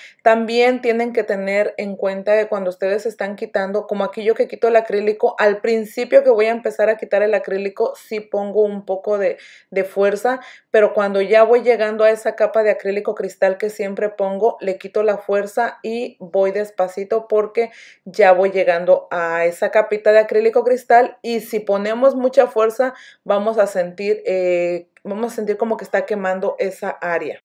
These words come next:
Esa área de la uña, eh, sentimos que está quemando, así que hay que tener muchísimo, muchísimo cuidado. Eh, yo les puedo recomendar que practiquen, antes que nada, cuando ustedes compran, cuando compren su drill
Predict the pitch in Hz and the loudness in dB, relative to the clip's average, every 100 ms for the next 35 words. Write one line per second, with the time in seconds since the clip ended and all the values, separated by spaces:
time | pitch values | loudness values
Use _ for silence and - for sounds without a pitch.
0 | _ 233 233 262 254 254 262 262 233 202 | _ 0 4 6 6 8 8 6 4 2
1 | 196 208 220 175 - - - 202 220 233 | 0 -2 -4 -4 -6 -10 -8 -8 -4 -2
2 | 240 233 226 214 214 233 208 208 208 220 | -2 -2 0 0 0 -2 -2 -2 -2 2
3 | 220 220 240 214 208 196 214 208 - 220 | 2 4 2 0 -4 -6 -8 -8 -10 -8
4 | 254 233 220 - 208 240 220 208 208 180 | -4 -2 -4 -10 -10 -6 -6 -4 -2 0
5 | 175 180 143 - - - - - 233 233 | 2 0 -2 -8 -20 -20 -20 2 8 10
6 | 233 220 - 240 247 277 - - 269 254 | 10 6 4 6 8 8 4 6 10 12
7 | 262 262 262 214 196 196 202 208 226 233 | 10 8 6 -2 -4 -2 2 2 2 0
8 | 226 - 196 196 - 220 214 - 226 - | -2 0 -2 -2 -6 -8 -2 0 0 -2
9 | 214 226 254 254 240 208 196 208 208 190 | -4 -2 -2 -2 -2 -2 -2 -2 -4 -8
10 | - 190 208 - 202 202 208 214 214 233 | -2 -2 -2 -4 -6 -4 -4 -2 4 6
11 | 240 240 247 247 262 294 - 311 214 214 | 6 4 2 6 8 6 2 -2 0 0
12 | 240 247 | 0 -4